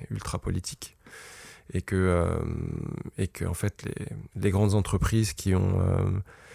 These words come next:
qui ont des, des fournisseurs en Chine ou qui, pour, euh, pour qui le, le marché chinois est ultra important, elles essayent de, euh, de pas se popi-, positionner par rapport à ça. Et, euh,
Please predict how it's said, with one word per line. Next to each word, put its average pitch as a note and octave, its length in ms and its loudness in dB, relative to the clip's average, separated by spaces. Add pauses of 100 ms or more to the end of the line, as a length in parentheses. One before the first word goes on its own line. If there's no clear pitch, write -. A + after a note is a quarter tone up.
(280)
qui - 140 -2
ont F#2+ 80 6
des, F#2 180 4
des F2+ 120 2
fournisseurs G#2+ 520 6
en A2+ 80 6
Chine G#2+ 380 4
ou G2 80 4
qui, F#2 260 -2
pour, F#2 400 0
euh, G2+ 80 2 (300)
pour - 160 -6
qui - 180 -4
le, G2 140 2
le F#2+ 80 4
marché G2 260 0
chinois G2 420 2
est G2 40 4
ultra G2 300 0
important, A#2+ 540 0 (800)
elles G#2 320 4
essayent B2 340 6
de, A2 140 6
euh, G2 680 8
de G2 140 4
pas G2+ 160 6
se - 60 0
popi-, - 260 0
positionner A#2+ 540 6
par A2+ 140 2
rapport G2 300 2
à F#2+ 60 4
ça. - 160 -4 (240)
Et, F#2+ 200 4
euh, F2 40 2